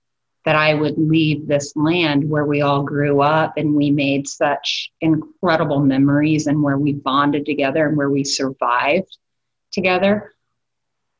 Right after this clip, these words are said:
I couldn't do it. I looked around after I walked the last horse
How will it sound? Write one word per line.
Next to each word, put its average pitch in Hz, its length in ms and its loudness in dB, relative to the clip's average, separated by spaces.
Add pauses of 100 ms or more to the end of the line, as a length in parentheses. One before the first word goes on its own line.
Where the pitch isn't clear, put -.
(600)
I 208 180 2
couldn't 262 280 6
do 262 160 6
it. - 160 2 (240)
I 175 600 6
looked 180 420 0
around 175 760 4
after 165 360 0
I 165 120 0
walked 160 320 2
the 170 80 -4
last 160 580 -2
horse 160 360 -2